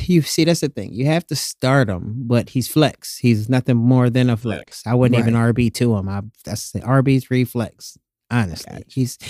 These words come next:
Speaker 1: he's, he's, for some reason, they're not utilizing him the way I thought they would. He's getting his fifteen to twenty totes, but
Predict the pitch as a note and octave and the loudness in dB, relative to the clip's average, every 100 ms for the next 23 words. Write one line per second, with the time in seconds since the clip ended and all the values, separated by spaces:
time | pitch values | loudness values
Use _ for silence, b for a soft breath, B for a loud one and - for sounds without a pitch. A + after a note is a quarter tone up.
0 | B B C3 D3 C#3 C#3+ - - A2+ D3+ | B B 0 4 4 2 0 -6 0 4
1 | D#3+ D3+ C#3+ C3+ C3 C3 A2 _ - - | 4 4 4 2 2 2 -2 _ -20 -20
2 | _ _ - A#2+ C3+ C#3 C#3 C3+ C3 B2+ | _ _ 0 4 4 6 4 4 4 4
3 | A2+ A#2+ A2+ G2+ A#2 A#2+ C3 C3 C3 B2+ | 4 2 0 0 0 2 2 4 4 2
4 | B2 B2 A#2+ B2 - C3+ - C3+ B2 G#2 | 0 0 0 -2 0 -2 0 0 0 0
5 | - B2 G#2 - B2+ A#2 - - G2 F#2+ | 0 0 0 2 4 4 0 -4 -2 -2